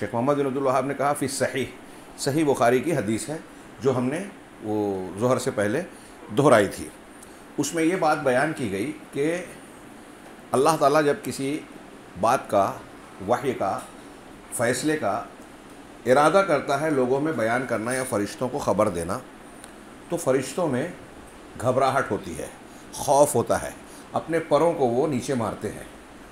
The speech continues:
इब्तिदा से इंतहा तक, जहाँ तक फरिश्ते हैं, वहाँ तक उनकी ये कैफियत होती है। फिर अल्लाह तबारक व ताला अपनी वही को बयान करता है।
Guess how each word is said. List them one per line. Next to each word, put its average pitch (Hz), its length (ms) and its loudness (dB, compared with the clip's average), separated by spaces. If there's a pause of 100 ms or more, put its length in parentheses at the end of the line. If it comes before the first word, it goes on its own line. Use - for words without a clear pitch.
(600)
इब्तिदा 165 420 4
से 156 160 2
इंतहा 131 500 0
तक, 120 200 -2
जहाँ 120 280 -2
तक 160 140 -6
फरिश्ते 117 420 -4
हैं, 110 260 -6 (380)
वहाँ 151 240 2
तक 175 160 0
उनकी 135 280 -6
ये 147 80 -2
कैफियत 113 520 -2
होती - 180 -6
है। - 160 -16 (720)
फिर 185 300 4 (680)
अल्लाह 160 300 4
तबारक 170 380 2
व 180 60 -2
ताला 170 260 2 (120)
अपनी 156 280 -2
वही 147 280 0
को 160 140 -2
बयान 117 320 4
करता - 300 -2
है। - 160 -12